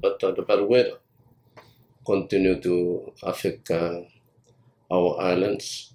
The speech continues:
sea rise. It's a reality. Uh, we have to admit that we are vulnerable and, uh, to come up with, uh, some, um, policies. But, uh, Vanuatu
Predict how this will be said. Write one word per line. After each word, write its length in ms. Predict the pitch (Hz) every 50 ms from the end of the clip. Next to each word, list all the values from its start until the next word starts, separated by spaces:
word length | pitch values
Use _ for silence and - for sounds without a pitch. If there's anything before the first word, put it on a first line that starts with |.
| _ _ _
sea 260 | - - - - 90 95
rise. 540 | 90 87 87 92 104 - - - - -
It's 280 | - 101 - - - -
a 220 | 85 85 85 87 82 92
reality. 440 | 87 82 80 - - - - - _ _ _ _ _ _ _ _ _ _ _ _ _ _ _ _ _ _ _ _ _ -
Uh, 600 | - 85 85 85 85 82 82 82 82 82 82 82 - - _ _ -
we 100 | - 90
have 160 | - 135 135 -
to 180 | 107 95 82
admit 280 | 82 85 78 78 - _ -
that 180 | 85 78 - - -
we 100 | 98 85
are 120 | 85 80
vulnerable 580 | 80 80 71 78 78 80 85 - - - - _ _ _ _ _ _ _ _ _ _ - - _ _ _ _ _ _ _ _ _ _ _ _ -
and, 420 | 82 85 87 90 90 85 85 85 85
uh, 220 | 85 85 82 82 82
to 120 | - - 87
come 220 | - - 98 95 95
up 160 | 90 90 -
with, 300 | 90 87 - - - 87
uh, 440 | 85 82 82 85 85 85 85 87 87 87 _ _ _ _ _ _ - - - _ _ _ - _ _ _ - -
some, 440 | - - - - 98 92 92 90 90
um, 460 | 90 87 85 90 87 85 - - - _ _ _ _ _ _ _
policies. 680 | - 90 85 92 - - 120 139 - - - - - - _ _ _ - - _ _ _ _ _ _ _ _ _ _ - _ _ _ _ -
But, 360 | 90 92 98 98 98 - -
uh, 580 | 110 107 104 101 101 98 98 98 92 90 87 87 - - _ _ _ _ _ _ _ - _ _ _ -
Vanuatu 380 | 110 113 123 117 110 107 -